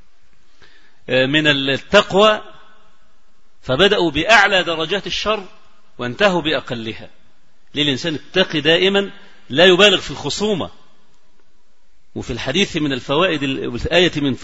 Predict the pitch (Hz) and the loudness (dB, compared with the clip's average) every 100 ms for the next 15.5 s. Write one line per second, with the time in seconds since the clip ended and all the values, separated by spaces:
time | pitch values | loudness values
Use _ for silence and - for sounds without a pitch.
0 | - 127 120 131 160 190 156 139 120 135 | -4 -2 -2 4 6 6 2 0 0 0
1 | 143 131 120 135 131 - - - - - | 2 0 -2 -8 -10 -16 -18 -18 -18 -18
2 | - - - - - - 135 147 143 139 | -18 -18 -18 -18 -18 -4 -2 0 0 2
3 | 208 226 208 175 180 214 185 175 180 160 | 4 4 2 2 4 4 4 4 2 0
4 | 156 233 - 170 143 131 127 110 - - | 2 2 2 -2 -2 -2 -2 -4 -8 -12
5 | - - - - - - - - - - | -14 -16 -16 -16 -18 -18 -18 -18 -18 -18
6 | - - - - - - - - 127 127 | -18 -18 -18 -18 -18 -18 -18 -10 -2 -2
7 | - 170 165 151 - 135 160 147 139 131 | 2 4 6 4 2 2 4 4 2 2
8 | 127 156 190 208 214 - - - - - | 4 6 6 4 2 -4 -16 -18 -18 -18
9 | - - - - - - - - 139 135 | -18 -18 -18 -18 -18 -18 -16 0 6 8
10 | 208 - - 175 139 - 131 127 143 147 | 8 6 2 -2 -2 -4 -6 -6 -4 2
11 | 170 196 180 151 139 151 196 185 170 170 | 6 6 4 2 6 6 6 4 2 -2
12 | 151 - 151 170 214 196 165 143 117 90 | -4 -4 4 8 8 8 2 2 -2 -2
13 | - - - - - - - - - - | -10 -16 -18 -18 -18 -18 -18 -18 -6 4
14 | 139 143 135 233 240 240 214 196 220 214 | 8 8 6 6 6 6 4 6 6 6
15 | 175 170 120 101 | 4 4 2 -2